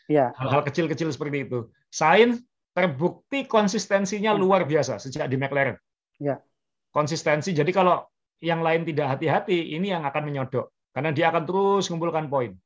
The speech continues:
Speaker 2: Terus ngumpulkan poin. Tapi dia belum teruji menang lomba. Minimal hokinya belum kelihatan.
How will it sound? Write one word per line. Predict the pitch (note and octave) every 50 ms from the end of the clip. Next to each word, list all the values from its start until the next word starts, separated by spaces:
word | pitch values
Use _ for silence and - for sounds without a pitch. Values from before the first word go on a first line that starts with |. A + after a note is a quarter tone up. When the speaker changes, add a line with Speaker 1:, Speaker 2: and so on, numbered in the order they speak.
| _ _ _ _ _ _ _ _ _ _ _ _
Speaker 2:
Terus | - D3+ E3+ E3+ F3 F3+ F3 E3 C3+
ngumpulkan | D#3 D3+ C#3 D3+ C#3+ C#3+ C#3 C3
poin. | B2 B2+ B2 G#2 F#2 F#2 _ _ _ _
Tapi | - - B2 - A3+ G#3+
dia | C#3+ C3 F#3 A3
belum | E3+ D3 D#3+ D#3
teruji | D3+ D3+ D3+ C#3+ C3 - G3 G#3 G#3+ G#3 F#3+ _ _ _
menang | - C#3 E3 E3 D#3+ E3
lomba. | E3 D#3+ D#3 D3 C3 A#2 G2+ F2+ - _ _ _ _ _ _ _ _ _ _ _ _ _
Minimal | - B2+ C3+ C#3+ D3+ E3+ F#3 F3+
hokinya | C3+ C#3+ D3 C#3+ - F3+ F3+ G3+ G#3+
belum | E3 C#3+ D3 C#3 B2+
kelihatan. | D#3 E3 E3 D#3+ D#3+ E3 C#3+ B2 G#2+ F#2+